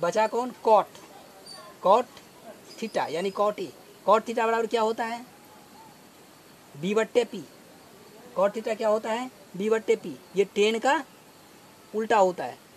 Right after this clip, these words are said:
तो इधर से चलो बी हुआ तीन, तीन बट्टे चार। अब बचा कौन, cosec। cosec theta बराबर क्या होता है, cosec theta बराबर वो क्या होता है,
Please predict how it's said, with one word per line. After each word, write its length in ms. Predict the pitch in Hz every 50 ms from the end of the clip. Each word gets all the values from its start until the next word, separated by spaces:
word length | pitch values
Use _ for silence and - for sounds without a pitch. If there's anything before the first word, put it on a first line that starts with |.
| - - - -
तो 100 | 185 190
इधर 340 | 180 - 196 180 202 208
से 120 | 208 - -
चलो 240 | 233 220 233 240 240 233 - - -
बी 160 | 165 160 196 208
हुआ 160 | 202 208 202
तीन, 240 | 196 - 220 226 214
तीन 220 | - 214 202 208
बट्टे 320 | 214 214 214 - 240 247 233 - - - - - -
चार। 260 | - 185 143 117 - - - - - - - - - - - - - - - - - - - - - - - - - - - - - - - - -
अब 140 | 185 190
बचा 240 | 185 202 196 226 233 220
कौन, 300 | - 226 240 262 262 254 - - - - - - - - - - -
cosec। 360 | 202 208 202 - 220 190 147 - - - - - - - - - - - - - - - -
cosec 460 | 185 196 196 - 240 254 247 - -
theta 320 | 214 208 - 233 220 220 214
बराबर 300 | 208 214 214 214 220 220
क्या 160 | - 233 220
होता 240 | 220 226 220 247 226
है, 160 | 233 240 240 - - - - - - - - - - - - - - - - - - - - - - - - - - - - - -
cosec 300 | 180 185 185 - 226 214
theta 240 | - 214 - 233 226
बराबर 260 | 220 220 220 220 220
वो 80 | 220 214
क्या 160 | - 233 247
होता 220 | 220 202 185 -
है, 120 | - -